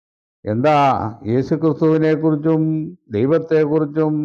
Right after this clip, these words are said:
അപ്പോസ്തലന്മാര് പറഞ്ഞ സാക്ഷ്യം എന്താണ്? ആ സാക്ഷ്യം എന്താണ്? അതിനെതിരായിട്ടുള്ള സാക്ഷ്യം എന്താണ് എന്ന് മനസ്സിലാക്കുന്നതിലാണ് കാര്യം. അപ്പോസ്തലന്മാരുടെ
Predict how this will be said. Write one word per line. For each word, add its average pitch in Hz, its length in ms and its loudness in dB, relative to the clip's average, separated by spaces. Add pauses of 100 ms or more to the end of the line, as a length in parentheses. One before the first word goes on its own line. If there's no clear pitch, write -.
(240)
അപ്പോസ്തലന്മാര് 156 1080 -2
പറഞ്ഞ 147 240 -4 (200)
സാക്ഷ്യം 135 460 -4
എന്താണ്? 117 340 -2 (1800)
ആ - 20 -18 (120)
സാക്ഷ്യം 139 880 -4
എന്താണ്? 180 480 2 (920)
അതിനെതിരായിട്ടുള്ള 196 1120 2 (140)
സാക്ഷ്യം 202 400 0 (100)
എന്താണ് 185 420 0 (220)
എന്ന് 165 220 -10
മനസ്സിലാക്കുന്നതിലാണ് 143 960 -8 (100)
കാര്യം. - 260 -20 (1700)
അപ്പോസ്തലന്മാരുടെ 139 800 0